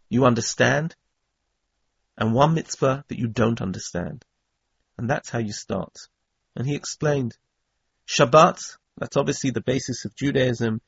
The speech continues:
the Emunah in HaKadosh Baruch Hu, the Emunah in creation. This also regulates a week. But then you have to take one mitzvah you do understand, and one mitzvah you don't understand, the Chok and the Mishpat. You have, 'cause,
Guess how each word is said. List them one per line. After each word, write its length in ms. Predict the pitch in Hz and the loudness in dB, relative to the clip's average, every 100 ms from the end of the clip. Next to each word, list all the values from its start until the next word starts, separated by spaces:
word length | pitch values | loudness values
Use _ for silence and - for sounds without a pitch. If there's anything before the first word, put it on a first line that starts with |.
| _ - | _ -6
the 80 | - | 0
Emunah 400 | 113 113 120 113 | 2 2 2 0
in 120 | 104 | -2
HaKadosh 380 | - 120 117 - | -4 -4 -2 0
Baruch 300 | 113 107 - | 0 0 0
Hu, 240 | 113 107 _ _ | -2 -2 _ _
the 80 | - | -2
Emunah 360 | 110 113 113 110 | 0 2 2 0
in 80 | 104 | -2
creation. 600 | - 113 113 - 104 113 _ _ _ _ _ - _ - | -2 0 -2 -4 -6 -8 _ _ _ _ _ -20 _ -14
This 160 | - 139 | -6 -4
also 220 | 120 123 | 0 0
regulates 560 | 117 123 127 113 - | 2 2 2 2 0
a 80 | 113 | 0
week. 420 | 110 151 - - - _ _ _ _ _ _ _ _ _ _ _ _ - | 2 0 -2 -12 -18 _ _ _ _ _ _ _ _ _ _ _ _ 6
But 280 | 147 - | 6 6
then 140 | 151 156 | 2 0
you 80 | 151 | -2
have 120 | - | -4
to 100 | 139 | -4
take 300 | - 131 - - | -2 -2 -4 -6
one 240 | 117 143 | 0 0
mitzvah 260 | 151 - 123 | -2 -4 -2
you 120 | 117 | 0
do 160 | 135 147 | 4 4
understand, 680 | 139 135 - 127 123 120 - _ _ _ - | 4 -2 -2 0 0 -2 -8 _ _ _ -4
and 120 | 113 | 0
one 120 | 123 | 2
mitzvah 220 | 113 - | 0 0
you 80 | 117 | 2
don't 180 | 117 113 | 2 2
understand, 500 | 107 104 - 104 101 | 0 -2 -4 -4 -2
the 60 | |
Chok 340 | 98 - 190 - | 0 4 4 2
and 120 | 131 | -2
the 40 | 127 | 0
Mishpat. 600 | 120 - 117 98 - - _ _ _ _ _ _ _ _ _ - - - _ - | 0 -2 -2 -2 -4 -20 _ _ _ _ _ _ _ _ _ -20 -20 -20 _ 2
You 100 | 143 | 4
have, 200 | 147 - | 4 -2
'cause, 240 | 123 | -6